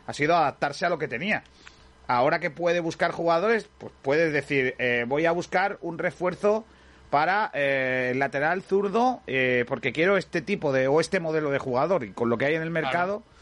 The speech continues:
Speaker 1: pues tal, no lo sé, ¿eh? Desconozco si es la intención de Pellicer.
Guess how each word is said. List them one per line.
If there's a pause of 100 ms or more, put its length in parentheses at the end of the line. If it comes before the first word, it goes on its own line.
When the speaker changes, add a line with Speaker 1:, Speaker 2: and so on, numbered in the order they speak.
(440)
Speaker 1:
pues
tal,
no
lo
sé,
¿eh?
Desconozco
si
es
la
intención
de
Pellicer.